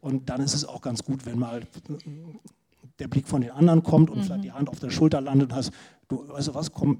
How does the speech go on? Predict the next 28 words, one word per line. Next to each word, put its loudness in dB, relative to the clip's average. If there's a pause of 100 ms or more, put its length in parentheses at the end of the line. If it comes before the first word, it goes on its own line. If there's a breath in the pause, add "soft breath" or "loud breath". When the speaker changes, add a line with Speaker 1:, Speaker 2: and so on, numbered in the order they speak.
(100)
Speaker 1:
wir -6
gehen 0
mal 2
beiseite, -2
lass 0
uns -2
mal -4
reden -2
und -6
ich -18
glaub, -8
du -8
brauchst -8
mal -10
eine -6
Pause" -6
oder -8
wie -6
auch -16
immer. -12 (340 loud breath)
Also -4
das 2
gehört 2
auch -14
dazu, -6
dass -6
wir -4
Speaker 2:
Mhm. -6